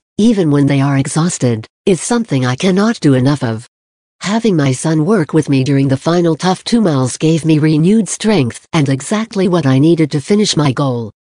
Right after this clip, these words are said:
Participating in the one hundred mile challenge allowed me to consider what my students feel regularly. Finding the courage to start when something feels like a big undertaking requires risk.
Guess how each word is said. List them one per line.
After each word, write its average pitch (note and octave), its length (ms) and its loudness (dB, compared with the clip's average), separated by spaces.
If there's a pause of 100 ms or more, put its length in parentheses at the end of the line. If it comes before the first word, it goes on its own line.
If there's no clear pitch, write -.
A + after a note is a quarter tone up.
(320)
Participating D#3 800 0
in C#3+ 80 2
the C3+ 100 0
one E3+ 180 0
hundred F3+ 380 -2
mile E3+ 300 0
challenge G3+ 420 0
allowed C#3+ 400 0
me D3 160 2
to - 100 -4
consider E3+ 480 -2
what F#3 220 -2
my C3 160 -2
students E3+ 540 -2
feel F#3+ 340 0
regularly. B2+ 720 -2 (400)
Finding F3+ 480 0
the C3+ 100 2
courage A#3 420 0
to C#3 120 0
start F#3 340 -2
when B2+ 220 0
something G#3+ 400 -2
feels G#3+ 320 0
like C#3+ 180 -2
a B2 80 -2
big F#3 240 0
undertaking C#3+ 600 0
requires D3 560 0
risk. D3 460 -2